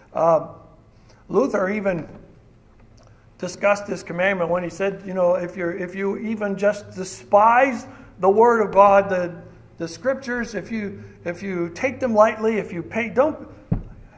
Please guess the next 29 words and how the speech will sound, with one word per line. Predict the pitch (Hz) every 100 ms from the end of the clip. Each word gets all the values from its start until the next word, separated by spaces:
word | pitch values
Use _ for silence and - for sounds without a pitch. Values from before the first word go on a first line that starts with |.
| -
has | 165 185
anybody | 247 302 240 240 220
here | 214 226
ever | 180 196 196 196 202 -
kind | 202 196
of | 175
not | 170 175
heard | 175 175
the | 170
sermon? | 151 175 180 175 - - 180 - - - - _ - - _ - - - - - - -
I | 170
mean, | 170 160
I, | 170 208
yeah, | 175 147
I | 147
know. | 139 120 - - - - - - _ - - -
Uh, | - 170 -
this, | 196 196
this | 190 185 190
is | 165
just | 175 -
the |
way | 160 160
human | 170 170 151
beings | 147 147 143
are. | 147
We | 139
have | 151 175
trouble. | - - 143 - -